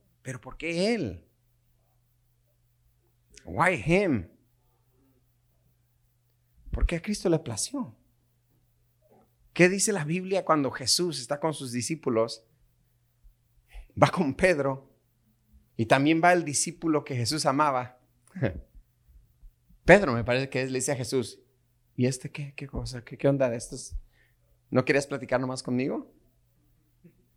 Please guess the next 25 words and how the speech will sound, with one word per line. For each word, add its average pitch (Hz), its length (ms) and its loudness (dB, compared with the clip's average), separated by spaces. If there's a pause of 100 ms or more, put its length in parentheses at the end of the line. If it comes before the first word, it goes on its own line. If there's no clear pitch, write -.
(1600)
Y 131 100 -4
aquel 139 220 -2
que 147 80 0
dice, 131 400 -6 (240)
"Hey, 175 260 -8 (1200)
si - 240 0
yo 185 120 4
quiero 208 240 -8
que 214 120 -6
él 196 80 -16
también 196 220 -6
venga, 196 300 -8
¿a 156 160 -2
ti 175 220 -12
qué?" 196 320 -14 (1300)
¿Se - 100 4
acuerdan, 311 420 12
sí 269 120 6
o 233 60 12
no? 135 300 4 (1120)
¿A 117 80 -8
ti 208 220 0
qué? - 420 0 (880)
Ah, 110 220 4
ok. 101 140 -8